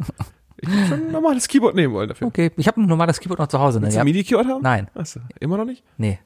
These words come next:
Speaker 2: Ich hab eine Yamaha P S R sechshundertzwanzig zu Hause mit Diskettenlaufwerk. Mhm. Da kann ich nämlich Einstellungen auf der Diskette speichern. Mhm.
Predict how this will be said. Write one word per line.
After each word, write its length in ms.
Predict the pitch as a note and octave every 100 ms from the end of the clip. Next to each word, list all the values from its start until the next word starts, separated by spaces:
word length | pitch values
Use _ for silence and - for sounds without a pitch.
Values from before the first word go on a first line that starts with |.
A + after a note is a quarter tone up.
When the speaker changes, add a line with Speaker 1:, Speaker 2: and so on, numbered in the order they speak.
| _ _ _ _ _ C3+ - -
Speaker 2:
Ich 140 | - C#3+
hab 180 | - C3
eine 220 | B2 A#2+
Yamaha 360 | A2 A#2+ B2
P 120 | A#2 A#2+
S 120 | A#2
R 60 | A2
sechshundertzwanzig 580 | A2 A2 G2 A2 A2
zu 100 | -
Hause 140 | F#2+ G#2+
mit 160 | A#2
Diskettenlaufwerk. 600 | A#2 - A#2+ G2+ F2+ F2+ - _
Mhm. 400 | - G#2+ G2 G2 - _ _ _ _
Da 80 | G#2+
kann 180 | - A2+
ich 140 | G2+
nämlich 340 | A2+ G#2+ G2+ -
Einstellungen 460 | C#3+ - G#2+ G#2
auf 60 | G#2
der 100 | A2+
Diskette 340 | G#2+ - B2
speichern. 420 | - - - - - _ _
Mhm. 500 | - A#2+ G#2+ G2+ A#2